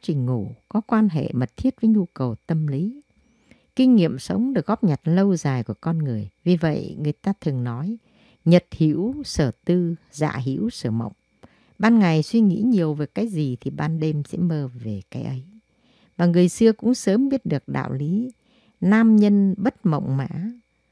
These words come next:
Bắc nhân bất mộng thuyền." Người miền Nam không mơ về ngựa, người miền Bắc không mơ về thuyền. Tôn chỉ của quyển sách này tuyệt đối không phải là đồng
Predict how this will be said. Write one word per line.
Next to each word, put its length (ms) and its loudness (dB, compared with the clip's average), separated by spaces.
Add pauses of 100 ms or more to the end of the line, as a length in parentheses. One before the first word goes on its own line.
(520)
Bắc 240 0
nhân 520 4
bất 300 -2
mộng 280 0
thuyền." 340 -4 (220)
Người 140 6
miền 260 2
Nam 340 4
không 220 4
mơ 180 6
về 160 0
ngựa, 320 -2 (100)
người 120 -4
miền 180 -4
Bắc 160 -6
không 260 -4
mơ 160 0
về 260 -4
thuyền. 240 -6 (1700)
Tôn 340 10
chỉ 220 4
của 160 -10
quyển 200 2
sách 280 -6
này 340 0
tuyệt 220 -4
đối 400 0
không 220 -2
phải 240 -6
là 340 -6 (540)
đồng 440 2